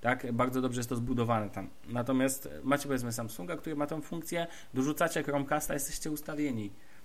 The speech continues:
A telewizor jest naprawdę dobrą rzeczą, zawsze będę uważał, to jest po prostu dodatkowy display, jak projektor, no.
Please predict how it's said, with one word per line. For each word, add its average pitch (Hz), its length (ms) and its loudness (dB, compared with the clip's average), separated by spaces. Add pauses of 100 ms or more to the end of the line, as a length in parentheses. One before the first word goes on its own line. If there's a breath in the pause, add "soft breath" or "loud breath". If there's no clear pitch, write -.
(180 soft breath)
A 120 100 0
telewizor 151 420 0
jest 156 120 -2
naprawdę 147 680 4
dobrą 139 420 4
rzeczą, 139 280 4
zawsze 139 220 8
będę 127 160 4
uważał, 135 280 6
to 143 100 -2
jest 139 60 0
po - 40 6
prostu 143 200 6
dodatkowy 147 460 4
display, 117 460 2
jak 143 200 2
projektor, 147 680 2
no. 98 200 -6